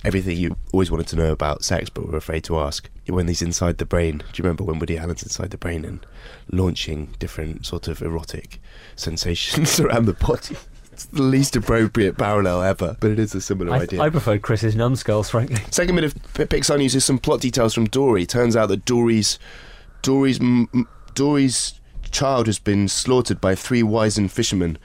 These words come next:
Speaker 1: on a boat off New England, and she's looking for revenge in the Caribbean.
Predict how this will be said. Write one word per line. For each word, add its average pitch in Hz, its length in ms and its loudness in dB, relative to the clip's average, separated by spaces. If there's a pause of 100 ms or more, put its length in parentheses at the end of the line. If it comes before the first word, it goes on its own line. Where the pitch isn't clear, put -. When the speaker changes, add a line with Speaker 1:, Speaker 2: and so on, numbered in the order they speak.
(220)
Speaker 1:
on 98 100 0
a 95 60 4
boat 101 280 2
off 87 200 -6
New 98 160 4
England, 87 480 0 (320)
and 92 200 2
she's 90 200 -4
looking 107 260 2
for 98 140 0
revenge 95 440 2
in 85 60 -4
the 82 80 -2
Caribbean. 85 580 -2